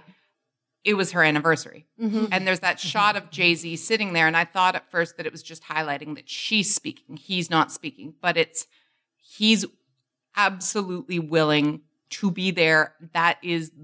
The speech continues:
Speaker 1: the way to spend their time, is to spend his time supporting her.
Speaker 2: Yeah.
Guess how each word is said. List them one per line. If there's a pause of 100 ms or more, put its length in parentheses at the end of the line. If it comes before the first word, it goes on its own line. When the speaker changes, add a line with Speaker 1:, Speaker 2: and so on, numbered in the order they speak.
Speaker 1:
the
way
to
spend (320)
their
time,
is
to
spend
his
time
supporting
her. (260)
Speaker 2:
Yeah.